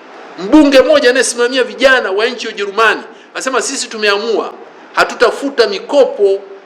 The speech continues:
itakayogusa uwekezaji wa vijana wetu nchini kwenu, ili vijana wetu na vijana wenu washikamane." Nikamwambia, "Bado tunaomba msifute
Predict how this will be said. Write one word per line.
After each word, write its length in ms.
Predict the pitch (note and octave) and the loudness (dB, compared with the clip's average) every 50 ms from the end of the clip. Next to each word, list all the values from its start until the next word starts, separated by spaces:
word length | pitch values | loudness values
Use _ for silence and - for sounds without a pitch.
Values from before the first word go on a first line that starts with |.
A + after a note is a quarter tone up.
| - - - | -20 -20 -18
itakayogusa 1200 | F#3 F3+ - - G3+ - - - B3+ C4 B3 G#3+ G#3 G#3 C4 C4 A3 - - - G3+ G3 F#3+ F#3 - - - - - | -18 -8 -4 -2 -2 -2 0 0 4 4 4 4 4 2 -2 -4 -4 -4 -6 -4 -4 -4 -4 -6 -8 -12 -20 -14 -10
uwekezaji 800 | D3+ F#3 G3+ A3 G#3 G#3+ - G#3+ G3+ G3 A3 B3 B3 A#3+ - - | -6 -2 0 2 2 2 4 2 2 4 4 4 4 4 4 2
wa 120 | G3+ G#3 | 2 2
vijana 400 | G3 G3+ G#3+ G3 G#3 G#3 G#3 G#3 | 2 2 2 2 4 4 4 4
wetu 300 | A3+ C4 B3+ A3 - - | 4 6 4 4 2 0
nchini 460 | G#3 G3+ - - F#3+ - A3 G3+ G3+ G3+ | -6 -10 -10 -10 -10 -8 -8 -6 -8 -2
kwenu, 360 | - A3+ G3+ E3+ C#3 A3+ - - | 2 4 4 4 4 2 -6 -6
ili 240 | - - C4+ B3 A#3 | -4 -2 -2 -2 -2
vijana 300 | A3 G#3 - G#3+ G#3 G#3 | -4 -2 0 0 2 2
wetu 300 | G#3+ C4 C4 A#3+ - A3+ | 2 0 0 -2 -2 -4
na 80 | G#3+ G#3 | -4 -4
vijana 260 | G#3+ G3+ G#3+ G#3+ A3 | -4 -2 -2 -2 0
wenu 300 | A#3 C4+ B3 G3 F3 E3+ | 0 0 0 -2 0 2
washikamane." 1000 | F3+ F#3+ G#3+ B3 B3 - - - - - - - E3+ D#3+ D#3+ E3+ E3 D3+ C3+ A#2+ - - - - - - - - - - - - - - | 2 4 4 2 0 -2 -8 -14 -12 -12 -4 0 2 2 2 2 2 0 0 -4 -8 -16 -20 -20 -20 -20 -20 -20 -20 -20 -20 -20 -14 -10
Nikamwambia, 440 | E3 E3 G3 F#3+ F#3 - A3 G#3 F3+ | -6 -2 0 0 2 2 2 2 2
"Bado 540 | - D#3+ F#3+ G#3 G#3 G#3 - - D#3+ B2+ G#2 - - - - - - - - - - - - - - | 2 4 4 4 4 4 2 0 -2 -2 -4 -8 -12 -20 -20 -20 -20 -20 -20 -20 -20 -20 -20 -18 -8
tunaomba 800 | - A3 A3 G#3 G#3 G3+ G#3 A#3 C4 B3+ B3 G#3+ F3 - - - - - - - - - - - - - - - - - | -6 -4 0 2 2 4 4 4 4 2 2 0 -4 -8 -8 -8 -10 -18 -20 -20 -20 -20 -20 -20 -20 -20 -20 -20 -16 -10
msifute 1000 | D#3+ - - - G#3+ F#3+ - - C#4 D4 C4+ - - - - - - - - | -6 -4 -4 -4 -6 -8 -8 -4 -2 -2 -2 -2 -6 -4 2 4 4 4 2